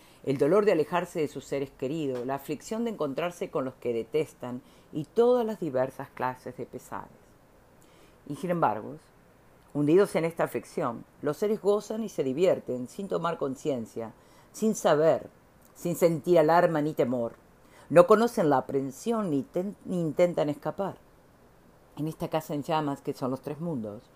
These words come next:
corren de este a oeste, y a pesar de que experimentan grandes dolores, estos no le causan malestar.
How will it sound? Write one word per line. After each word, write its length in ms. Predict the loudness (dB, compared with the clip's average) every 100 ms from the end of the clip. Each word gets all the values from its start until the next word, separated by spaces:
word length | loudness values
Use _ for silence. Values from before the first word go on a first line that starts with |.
| -20 -20 -20 -20 _
corren 400 | 6 6 6 4
de 160 | 4 4
este 240 | 2 2
a 80 | 4
oeste, 480 | 6 4 0 -8 -8 -12 -20 _ _
y 120 | 2
a 100 | 2
pesar 320 | 2 0 0 0
de 100 | -2
que 100 | -4
experimentan 800 | -2 -2 0 0 -2 -2 -4
grandes 380 | -2 -2 0 -2
dolores, 640 | 0 2 2 -2 -8 -16 _ -14
estos 560 | -14 -8 -8 -8 -16 -10
no 180 | -6 -4
le 140 | -4
causan 500 | 0 0 -2 -8 -8
malestar. 480 | -6 -8 -10 -14